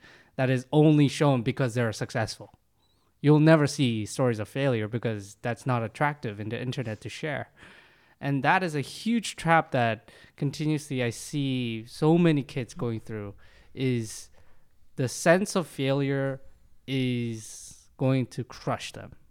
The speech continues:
Crush their morals, crush their ideals, crush their, um, just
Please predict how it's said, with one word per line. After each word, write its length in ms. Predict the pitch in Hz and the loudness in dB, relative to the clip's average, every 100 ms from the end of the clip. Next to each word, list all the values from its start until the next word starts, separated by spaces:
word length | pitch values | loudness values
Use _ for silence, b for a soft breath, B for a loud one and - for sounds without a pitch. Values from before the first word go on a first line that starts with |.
| _ - - - - - | _ -20 -20 -20 -20 -6
Crush 280 | - 143 - | 0 0 0
their 160 | 123 | -2
morals, 560 | 110 131 147 151 147 143 | 2 4 4 4 2 -2
crush 320 | - 127 - | -4 -8 -6
their 140 | 123 107 | -6 -6
ideals, 640 | 107 104 131 135 131 127 | -6 -2 0 2 0 -2
crush 280 | - 123 - | -6 -10 -6
their, 320 | 117 107 101 b b b b | -6 -4 -6 b b b b
um, 520 | 120 113 107 104 101 101 _ _ | -6 -4 -2 -4 -6 -10 _ _
just 320 | - 104 - | -6 -6 -10